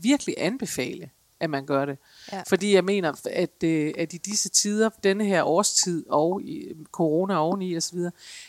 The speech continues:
Speaker 1: der kan humøret nemt falde en
Speaker 2: Det er
Speaker 1: hel
Speaker 2: nemlig
Speaker 1: del.
Speaker 2: det, ja.
Speaker 1: Og der vil jeg sige, at, at den der sådan helt konkrete fornemmelse af, at man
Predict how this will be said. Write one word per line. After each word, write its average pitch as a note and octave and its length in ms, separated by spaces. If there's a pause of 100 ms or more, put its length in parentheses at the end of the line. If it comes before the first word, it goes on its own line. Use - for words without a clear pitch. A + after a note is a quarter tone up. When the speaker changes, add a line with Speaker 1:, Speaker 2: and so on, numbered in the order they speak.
(100)
Speaker 1:
der - 80
kan G3+ 320
humøret G3+ 340
nemt G#3 300
falde A#3 460
en D#3+ 100
Speaker 2:
Det F3 60
er F3 40
Speaker 1:
hel G3+ 100 (100)
Speaker 2:
nemlig E3+ 140
Speaker 1:
del. E3 100
Speaker 2:
det, E3 180
ja. F3 140 (500)
Speaker 1:
Og - 160
der G#3+ 160
vil A#3 100
jeg G3+ 100
sige, A3 460
at, E3+ 160 (140)
at - 220
den A#3+ 200
der A3 120
sådan G#3+ 220
helt A#3 420
konkrete F#3 600
fornemmelse F#3+ 440
af, F3 240
at - 200
man C#3+ 260